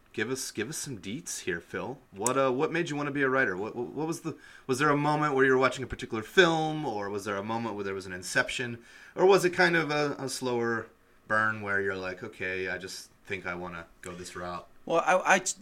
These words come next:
Speaker 2: I sort of had a few, um, interest in a few dalliances with a few other, uh, job paths. But for me, I always loved storytelling, and, and, um,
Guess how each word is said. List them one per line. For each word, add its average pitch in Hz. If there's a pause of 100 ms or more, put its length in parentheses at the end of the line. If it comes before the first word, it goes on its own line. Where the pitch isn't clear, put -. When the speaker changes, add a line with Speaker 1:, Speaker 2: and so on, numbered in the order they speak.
(160)
Speaker 2:
I 180
sort 190
of 131
had 135
a 117
few, 131
um, 95 (280)
interest 135
in 113
a 113
few 131 (240)
dalliances 143
with 117
a 117
few 143
other, 123 (300)
uh, 98 (800)
job 123
paths. -
But -
for 147
me, 180 (260)
I 143
always 147
loved 135
storytelling, 117
and, 98
and, 92
um, 90